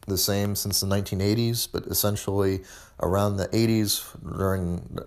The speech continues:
Reagan administration in the United States, um, major tax cuts were developed for the rich, and the idea was, is that these tax cuts would eventually trickle down and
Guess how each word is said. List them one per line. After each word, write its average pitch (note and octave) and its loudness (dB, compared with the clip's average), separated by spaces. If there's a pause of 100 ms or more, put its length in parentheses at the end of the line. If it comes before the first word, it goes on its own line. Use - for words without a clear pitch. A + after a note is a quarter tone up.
Reagan G#2 2
administration G#2 0
in G2 0
the G2 0
United G2 0
States, F#2 -2 (640)
um, - -4 (100)
major A2 2
tax G2 2
cuts F#2+ 2
were F2+ 2 (100)
developed G2 2
for F#2 0
the F2 0
rich, A#2 2
and G2 -2
the F#2+ 2
idea G2 4
was, F2+ 0
is F2+ -4
that E2 0 (220)
these G2 2
tax A2+ 2
cuts - 0
would F#2+ 0
eventually G#2+ 2
trickle G2+ -2
down F#2+ 0
and F2 -2